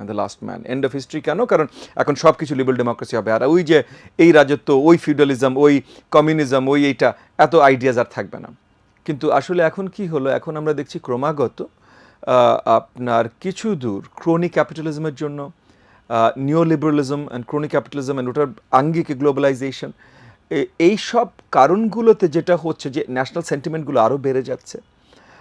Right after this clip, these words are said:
আহ, সবাই সবার বিমুখ আরও বেশি হচ্ছে এবং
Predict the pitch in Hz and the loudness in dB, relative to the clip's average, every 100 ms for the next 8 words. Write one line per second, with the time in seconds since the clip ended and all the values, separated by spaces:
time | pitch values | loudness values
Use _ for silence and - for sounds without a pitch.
0 | _ - 120 117 - _ _ _ _ _ | _ 2 4 4 0 _ _ _ _ _
1 | - - 165 196 202 196 180 143 110 160 | -16 -2 4 6 6 4 2 0 -2 0
2 | 175 151 127 127 139 - 165 160 - - | 0 4 4 2 -2 -6 -8 -10 -12 -18
3 | - _ _ _ _ _ _ _ _ 156 | -20 _ _ _ _ _ _ _ _ 0
4 | 147 156 | 4 4